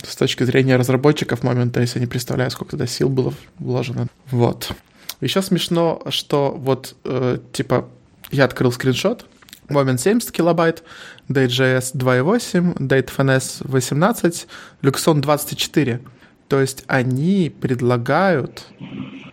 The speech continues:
следующий, который умрет, если будут продолжать булить, понимаешь?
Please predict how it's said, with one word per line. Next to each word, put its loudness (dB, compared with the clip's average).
следующий, 2
который 2
умрет, 2
если -2
будут 0
продолжать 2
булить, -2
понимаешь? -4